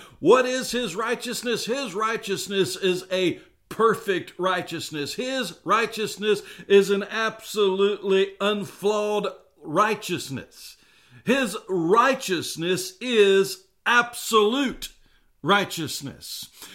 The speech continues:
And so if we're standing in his righteousness, uh, righteousness and not our own, remember, we don't have any righteousness <laughs> anyway, but we're standing in his righteousness, and the fervent prayer of a righteous man availeth much, according to James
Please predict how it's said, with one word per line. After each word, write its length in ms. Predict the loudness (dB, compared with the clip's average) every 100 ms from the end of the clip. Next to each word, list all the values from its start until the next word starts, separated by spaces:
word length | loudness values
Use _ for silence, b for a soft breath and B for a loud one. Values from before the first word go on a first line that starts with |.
| 0
And 140 | 0
so 160 | 4 2
if 100 | 2
we're 80 | -2
standing 540 | -2 -4 -4 -4 -2
in 200 | -2 -2
his 320 | 0 -2 -2
righteousness, 880 | -2 -2 -2 -4 -8 -4 -4 -4 -6
uh, 520 | -6 -4 -4 -4 -2 0
righteousness 720 | 0 0 -4 -6 -4 -2 -2
and 100 | -2
not 220 | 0 2
our 100 | 2
own, 380 | 2 2 -2 B B
remember, 400 | -4 0 2 2
we 180 | 2 4
don't 280 | 4 2 0
have 320 | -2 -2 -2
any 220 | -2 -2
righteousness 840 | 0 0 -2 -6 -8 -4 -4 -4 -6 -8
<laughs> 100 | -4
anyway, 520 | -2 0 0 0 -2 B 0
but 200 | 0 4
we're 140 | 2
standing 640 | 2 -4 -4 -2 -2 -4 -4
in 120 | -4
his 400 | -4 -4 -4 -6 -4
righteousness, 960 | -2 -2 -2 -6 -8 -8 -4 -2 -2 -2
and 120 | -6
the 60 | -6
fervent 460 | -4 -2 -2 -6
prayer 240 | -4 -2 -2
of 80 |
a 80 | -2
righteous 720 | 0 0 -2 -6 -4 -4 -4
man 260 | -6 -4 -4
availeth 640 | -4 -4 -2 -2 -2 -4
much, 300 | -6 -6 -6
according 500 | -10 -6 -2 0 -2
to 80 | -6
James 580 | -8 -8 -6 -6 -8